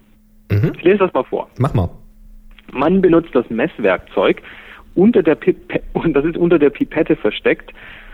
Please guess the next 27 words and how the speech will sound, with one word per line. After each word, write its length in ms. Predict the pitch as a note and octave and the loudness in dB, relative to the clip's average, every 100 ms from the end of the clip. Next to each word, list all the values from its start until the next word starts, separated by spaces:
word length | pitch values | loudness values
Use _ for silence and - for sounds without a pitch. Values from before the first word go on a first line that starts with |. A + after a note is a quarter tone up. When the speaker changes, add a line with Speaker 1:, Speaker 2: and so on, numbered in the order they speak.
| - - - - | -20 -20 -10 -2
Speaker 2:
Ähm, 500 | A#2+ A#2+ A#2+ A#2 A#2 | 0 0 -4 -6 -4
also 160 | A#2+ | -2
entweder 300 | C3 C#3 C#3 | -2 0 0
man 80 | B2+ | 0
klickt 240 | - - | -4 -4
da 60 | B2 | 0
länger 320 | A2+ A#2 D3+ | 2 2 2
drauf 220 | C#3+ C3 D3 | 0 -2 0
mit 100 | C3+ | 0
der 60 | |
Maus, 180 | B2+ C3 | 0 -2
dann 140 | B2 | -4
klappt 280 | - - - | -6 -8 -8
das 100 | - - | -12 -10
auf 260 | - F#3 | -8 -8
und 60 | D3+ | -8
dann 160 | A2+ | -8
sieht 160 | A2+ D3+ | -8 -8
man, 140 | D#3+ | -6
das 120 | C#3+ D3 | -6 -8
ist 160 | D3+ | -12
so 80 | A2 | -14
wie 60 | B2 | -12
so 60 | |
ein 60 | B2+ | -10
kleines 220 | G2 - | -12 -10
Maßband, 580 | A2 C#3 - D3+ D#3 | -6 -6 -4 -4 -4